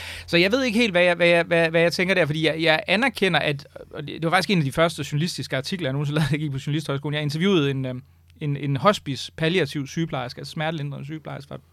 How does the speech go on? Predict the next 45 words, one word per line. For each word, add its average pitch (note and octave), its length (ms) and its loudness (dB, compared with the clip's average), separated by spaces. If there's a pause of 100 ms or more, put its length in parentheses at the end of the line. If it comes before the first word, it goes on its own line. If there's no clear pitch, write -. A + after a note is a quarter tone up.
(320)
fra D3 120 -2
et C3+ 60 -2
hospice, D3+ 420 -2
og D3+ 60 0
hende, F#3 220 2
og D#3 60 -2
det D#3 60 0
gjorde F#3 120 4
meget G#3 180 8
stort G3 180 4
indtryk G3 320 -2
på, D3+ 140 -2
hvad C#3+ 100 -2
hun C#3+ 220 -2 (280)
fortalte, D3+ 480 0
fordi C#3 200 -6
det C#3+ 120 -2
var D#3+ 100 4
nogle, D#3 220 0 (640)
nogle C3+ 140 -8
forfærdelige D3+ 440 2
historier, D3+ 340 0
hun C#3+ 120 0
kunne C#3 100 -6
fortælle. C#3+ 440 -2
Altså, C3+ 340 -10
grundlæggende C#3 440 -6
set, C3 240 -4
en, B2 180 -10
hun B2+ 140 -6
havde C3 120 -4
en, C3+ 180 -6
en C#3 100 -6
tarmkræftpatient, C3+ 800 -6
der B2+ 80 -8
havde A#2+ 160 -10
fået B2 300 -12 (1080)
stort D#3+ 260 0
set C#3+ 120 0
nærmest C#3+ 260 0
afføring C#3+ 400 -2
gennem C3+ 160 -2
munden, C3 240 -4
fordi, B2+ 420 -12
altså, C3+ 240 -8